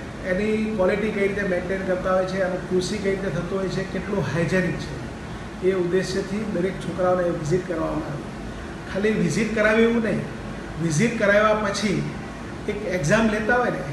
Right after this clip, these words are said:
એ સ્વરૂપે એમની પાસે ક્વેશ્ચન આન્સર પણ કરવા આવે. તમે આ ઇન્ડસ્ટ્રીઝમાંથી શું શીખ્યા અને શું જોયું, આ ઇન્ડસ્ટ્રીઝમાં શું એવું છે કે તમે એનાથી પ્રભાવિત થયા, એનું પણ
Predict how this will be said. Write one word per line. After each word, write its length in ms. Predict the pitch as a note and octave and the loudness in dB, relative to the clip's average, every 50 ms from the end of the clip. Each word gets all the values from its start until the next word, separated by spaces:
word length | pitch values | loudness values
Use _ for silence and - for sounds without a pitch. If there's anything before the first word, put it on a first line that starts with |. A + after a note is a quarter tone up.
| - - - G3+ | -8 -8 -6 -4
એ 160 | G3 G#3 G3+ | -2 0 0
સ્વરૂપે 440 | - - F#3+ F#3+ G3 G3+ G3 G3+ G3+ G#3 G#3 - | 0 0 0 0 0 0 -2 -2 -2 -2 -2 -2
એમની 460 | - - - - F3 F3+ F#3+ G3 G3 | -4 -6 -6 -6 -4 -2 -2 -2 0
પાસે 280 | - F#3 F3+ - F3+ F#3+ | 0 0 0 0 0 -2
ક્વેશ્ચન 520 | G3 G3 - - F3+ F3+ F3+ - G3+ F#3 | -4 -4 -4 -2 -2 -2 0 0 0 0
આન્સર 240 | F3+ F3 F3 - F#3+ | 0 0 -2 -2 -4
પણ 140 | F#3+ F#3+ G3 | -4 -4 -4
કરવા 220 | F#3 F3+ F3 F3+ F#3 | -2 0 0 2 2
આવે. 140 | G3 G3 G3 G3 G3 | 2 0 0 -2 -2
તમે 160 | G3 G#3+ G#3+ | -2 0 2
આ 200 | G#3 G#3 G3+ G3 | 2 2 2 2
ઇન્ડસ્ટ્રીઝમાંથી 680 | F#3+ G3 G3+ F#3+ G3 G#3 G3 - G#3+ G3+ G3+ G3+ G3+ G3+ | 0 -2 -2 -2 -2 -2 -2 -2 -2 -2 -2 0 0 -2
શું 220 | D#3 - A#3 B3 A3 | -2 0 0 0 0
શીખ્યા 340 | - - G#3 - - F#3+ F#3 | 0 0 -2 0 0 0 0
અને 180 | F3+ F3 F3 - - | 0 0 -2 -2 -2
શું 220 | A#3 B3 A#3+ D#3+ C#3+ | 0 0 0 2 2
જોયું, 580 | E3 F#3 G3 F#3 D#3+ C#3 - - - - - - - - - - - - - - F#3 | 2 2 2 2 2 0 -2 -4 -6 -6 -8 -10 -10 -10 -10 -10 -10 -10 -6 -2 0
આ 60 | F#3+ | 2
ઇન્ડસ્ટ્રીઝમાં 500 | G3 G3+ G#3 G3 G3+ G#3+ G#3+ G#3+ A3+ G#3 | 2 2 0 0 -2 -2 0 0 2 2
શું 260 | - - B3+ C4 C4 | 0 0 2 6 8
એવું 240 | B3 A3+ A#3 A3 - | 8 8 8 6 2
છે 120 | - G#3+ | 2 0
કે 100 | A3 A3+ | 0 0
તમે 260 | G3 F3+ G3 G3 G#3 G#3 | 0 0 0 0 2 2
એનાથી 420 | G3+ G3 G3+ G3+ G3 - G#3+ G#3+ | 2 2 2 0 0 0 -2 -2
પ્રભાવિત 560 | - G#3+ F3 D#3+ D3 F3 F3+ F#3 F3+ F3+ D#3 | -2 -2 -2 0 2 4 6 6 4 4 2
થયા, 380 | D#3 D#3 D3 - - F3+ F3 E3+ | -4 -4 -4 -4 -4 -4 -4 -4
એનું 220 | F3+ F#3+ F#3+ F3+ | -4 -4 -4 -2
પણ 100 | G3+ G3+ | -2 0